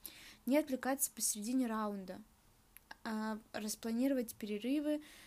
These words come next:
Это может быть какая-то прогулка, зарядка или так далее. Опять же, решать всё по кусочкам. Нельзя написать целый роман целиком, можно написать его по предложению, по главе, по абзацу и так далее. Нужно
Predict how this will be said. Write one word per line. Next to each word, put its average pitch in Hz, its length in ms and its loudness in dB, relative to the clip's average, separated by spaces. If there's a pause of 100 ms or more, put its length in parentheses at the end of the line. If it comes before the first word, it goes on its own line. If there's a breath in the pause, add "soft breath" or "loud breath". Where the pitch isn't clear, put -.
(160 loud breath)
Это 220 180 -4
может 220 260 2
быть 208 100 0
какая-то 214 240 -2
прогулка, 254 680 0
зарядка 220 760 -2
или 214 300 -2
так 208 220 -6
далее. 180 300 -8 (520 loud breath)
Опять 233 260 0
же, 220 80 2
решать 220 400 -2
всё 220 200 -2
по 214 100 -14
кусочкам. 339 680 -6 (200)
Нельзя 240 260 2
написать 220 360 -2
целый 208 200 -2
роман 202 340 -6
целиком, 202 460 -4
можно 202 380 -4
написать 190 520 -6
его 190 300 -6 (640 loud breath)
по 202 160 0
предложению, 262 760 0
по 202 200 -4
главе, 190 580 -4 (100)
по 196 120 -6
абзацу 220 580 -4
и - 100 -8
так 202 220 -8
далее. - 300 -8 (1080 loud breath)
Нужно 269 540 4